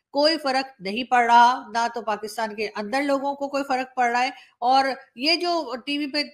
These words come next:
नजर आते हैं आपको या आपको सोशल मीडिया पे नजर आते हैं, ये चंद गिने चुने लोग हैं। बाकी पाकिस्तान की पब्लिक बेचारी अपने गैस के, बिजली के और खाने के बिल दे देकर बदहाल हुई हुई है।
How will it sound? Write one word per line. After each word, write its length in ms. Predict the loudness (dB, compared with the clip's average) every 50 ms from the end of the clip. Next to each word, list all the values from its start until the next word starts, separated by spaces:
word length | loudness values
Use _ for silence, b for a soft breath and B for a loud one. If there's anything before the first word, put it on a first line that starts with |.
| -8
नजर 240 | -8 -6 -4 0 0
आते 220 | 0 0 -2 -4 -6
हैं 80 | -4
आपको 400 | -4 -4 -6 -6 -6 -4 -2 -2
या 200 | -2 -2 0 0
आपको 180 | -2 -2 -4 -8
सोशल 300 | -8 -8 -8 -6 -8 -8
मीडिया 280 | -6 -6 -4 -4 -4
पे 100 | -4 -4
नजर 240 | -6 -6 -4 -4 -2
आते 260 | -2 -4 -4 -6 -10
हैं, 60 | -10 -8
ये 240 | -8 -8 -10 -12 _ _
चंद 380 | -4 -4 -2 -2 -4 -8 -12 -10
गिने 260 | -8 -8 -6 -6 -8
चुने 320 | -8 -8 -8 -6 -6 -6
लोग 280 | -6 -4 -4 -4 -4 -6
हैं। 140 | -8 -8 -10 b b b b _ -2
बाकी 420 | 2 2 2 2 2 0 -2 -2
पाकिस्तान 560 | -2 -2 0 0 0 0 -4 -6 -6 -8 -6
की 100 | -8 -8
पब्लिक 420 | -6 -4 -4 -4 -2 -4 -6 -6 b b b b b -8
बेचारी 460 | -4 0 2 4 4 4 2 -2 -6 -8 _ -6
अपने 360 | -6 -6 -4 -2 -2 -2 -2
गैस 440 | 0 0 4 6 6 6 6 4 0
के, 200 | -2 -2 -2 -2
बिजली 400 | -2 -4 -6 -6 -4 -4 -6 -6
के 260 | -4 -2 0 0 2
और 160 | 2 2 0
खाने 320 | 0 0 0 0 2 0 -2
के 140 | -2 -4
बिल 320 | -4 0 2 2 2 2 2
दे 140 | 0 0 0
देकर 440 | -2 -4 -2 -4 -4 -2 0 -2
बदहाल 480 | -2 -2 -6 -6 0 4 4 4 4 4
हुई 220 | 2 -2 -2 -4
हुई 160 | -6 -6 -4 -4
है। 120 | -4 -6